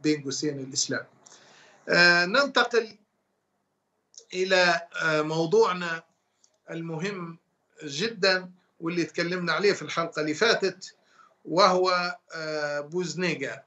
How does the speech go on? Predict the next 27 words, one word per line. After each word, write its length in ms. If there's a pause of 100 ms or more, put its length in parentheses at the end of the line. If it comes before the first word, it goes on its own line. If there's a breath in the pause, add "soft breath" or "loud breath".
(100)
بوزنيغا 720
يا 100
بوزنيغا. 800 (1700 soft breath)
آه، 160
تكلمنا 540
في 80
الحلقة 380
اللي 120
فاتت، 500
وبارك 420
الله 440
في، 520
آه، 580 (800)
في 160
كل 260
الإخوة 340
اللي 100
تفاعلوا 480
مع 180
الحلقة 340
اللي 120
فاتت، 380 (440 loud breath)
لكن 420
اليوم 360
جايبين 460
لكم 360 (500)
قانون 520